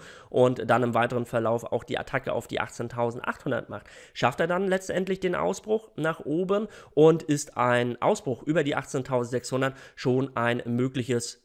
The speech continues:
äh, ja, Anzeichen für weiter steigende Kurse. Das wird dann halt wichtig werden, gerade dieser Hochbereich für die kommende Woche und gerade in Bezug, äh, darauf, dass der dax jetzt erst einmal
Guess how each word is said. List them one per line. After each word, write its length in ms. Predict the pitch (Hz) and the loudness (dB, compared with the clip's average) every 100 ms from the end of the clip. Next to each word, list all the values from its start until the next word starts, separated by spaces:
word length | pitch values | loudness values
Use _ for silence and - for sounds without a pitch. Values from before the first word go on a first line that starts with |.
| - | -10
äh, 140 | 113 107 | -6 -2
ja, 160 | 113 | 0
Anzeichen 460 | 101 139 123 113 120 | 0 -2 -2 -2 -2
für 160 | 127 113 | -4 -2
weiter 220 | 110 117 | -2 -4
steigende 340 | - 107 110 | -4 -4 -6
Kurse. 360 | - 147 151 123 | 0 2 2 2
Das 240 | 131 - | -2 -2
wird 140 | 151 139 | -2 -2
dann 160 | 131 | 0
halt 220 | 127 123 | -2 -2
wichtig 320 | 127 123 120 113 | -4 -6 -6 0
werden, 340 | 120 131 127 - - | 2 0 -2 -10 -16
gerade 300 | - 110 120 | -2 0 0
dieser 260 | 117 117 113 | 0 0 0
Hochbereich 560 | 127 - 110 104 110 - | -2 -2 -4 -4 -6 -8
für 140 | 120 | -8
die 100 | 113 | -8
kommende 500 | - 117 113 113 113 - | -4 -4 0 -2 -2 -6
Woche 480 | 110 123 175 190 - - - | -2 0 2 0 0 -10 -4
und 180 | 131 | -2
gerade 320 | 131 117 120 123 | 0 2 2 2
in 160 | 120 | -2
Bezug, 320 | 113 - 113 | -4 -6 -6
äh, 80 | - | -4
darauf, 360 | 110 113 123 - | -2 0 0 -2
dass 160 | 120 | -6
der 80 | 110 | -4
dax 200 | 101 - | -6 -4
jetzt 240 | 113 - - | -6 -6 -10
erst 180 | 113 | -8
einmal 320 | 113 110 107 | -6 -4 -4